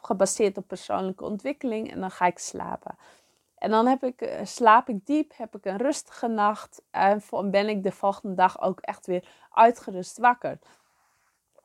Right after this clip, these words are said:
Ehm, als ik, eh, eh,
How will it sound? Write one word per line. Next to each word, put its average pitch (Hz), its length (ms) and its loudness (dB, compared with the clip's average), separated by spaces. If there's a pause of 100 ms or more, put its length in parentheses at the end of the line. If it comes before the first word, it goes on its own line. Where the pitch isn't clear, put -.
(360)
Ehm, 185 400 4
als 254 340 6
ik, 254 360 -4 (400)
eh, 180 960 2
eh, - 60 -4